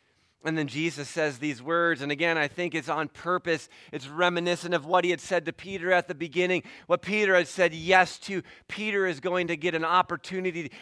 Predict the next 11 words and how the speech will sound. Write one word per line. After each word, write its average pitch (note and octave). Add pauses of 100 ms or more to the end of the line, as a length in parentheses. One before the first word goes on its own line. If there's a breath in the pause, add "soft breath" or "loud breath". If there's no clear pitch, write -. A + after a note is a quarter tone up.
(160 loud breath)
to F#3
live F3
out G#3 (200)
who E3+
he D#3+
said D3
he C#3+
was A#2+
going A#2+
to G#2+
be. G2+